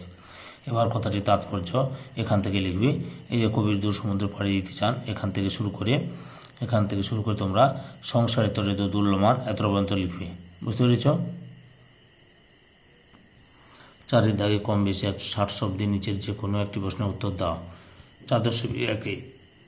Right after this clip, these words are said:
সে একেবারে সরবরাহ হয়ে পড়ল। উদ্ধৃতি, উদ্দিষ্ট ব্যক্তি কীভাবে সরবরাহ হয়ে পড়ল? এখান থেকে শুরু করবে। লিও তলস্তয় রচিত ইলিয়াস গল্পের উন্মোল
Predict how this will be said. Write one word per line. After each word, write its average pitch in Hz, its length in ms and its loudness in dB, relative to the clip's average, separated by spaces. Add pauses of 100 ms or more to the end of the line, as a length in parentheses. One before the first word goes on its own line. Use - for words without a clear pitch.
(160)
সে 123 480 0
একেবারে 107 500 0
সরবরাহ 107 480 0
হয়ে 101 260 2
পড়ল। 95 300 -2 (100)
উদ্ধৃতি, 107 640 -4
উদ্দিষ্ট 113 420 0
ব্যক্তি 104 340 0
কীভাবে 104 300 -2
সরবরাহ 101 440 0
হয়ে 101 240 0
পড়ল? 95 360 0 (2500)
এখান 120 320 4
থেকে 107 140 4
শুরু 101 240 0
করবে। 101 300 2 (400)
লিও 113 240 6
তলস্তয় 104 600 2
রচিত 98 300 -4
ইলিয়াস 101 460 0
গল্পের 101 380 -2
উন্মোল 98 360 0